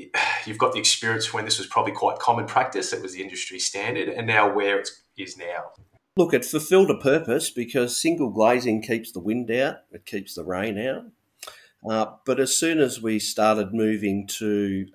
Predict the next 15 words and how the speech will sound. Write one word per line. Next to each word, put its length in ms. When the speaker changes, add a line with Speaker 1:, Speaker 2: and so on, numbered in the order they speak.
Speaker 2:
uh, 180
thermally 560
improving 640
the 60
building 440
envelope, 540
uh, 300
and 100
we 120
did, 320
we, 200
we 120
started 520
off, 500
uh, 360